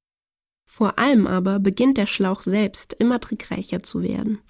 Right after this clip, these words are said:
Er ist an den aufwendigen Mundbauarbeiten beteiligt, formt eine Speiseröhre, die breakdancen kann, und bildet einen kleinen Magenbeutel, damit wir Essen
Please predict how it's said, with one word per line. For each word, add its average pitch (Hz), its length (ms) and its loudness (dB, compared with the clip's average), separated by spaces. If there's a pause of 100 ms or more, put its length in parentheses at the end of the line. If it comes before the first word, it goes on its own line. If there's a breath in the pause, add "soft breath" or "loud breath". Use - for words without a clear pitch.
(120)
Er 196 140 2
ist 220 180 -2
an 202 100 6
den 196 140 4
aufwendigen 208 640 4
Mundbauarbeiten 202 1000 2
beteiligt, 180 680 -4 (340 soft breath)
formt 233 400 4
eine 202 200 4
Speiseröhre, 196 760 4
die 185 160 2
breakdancen 180 920 0
kann, - 300 -4 (300 loud breath)
und 202 220 4
bildet 277 380 4
einen 196 180 2
kleinen 226 460 4
Magenbeutel, 185 720 0
damit 190 280 2
wir - 140 -2
Essen 254 340 0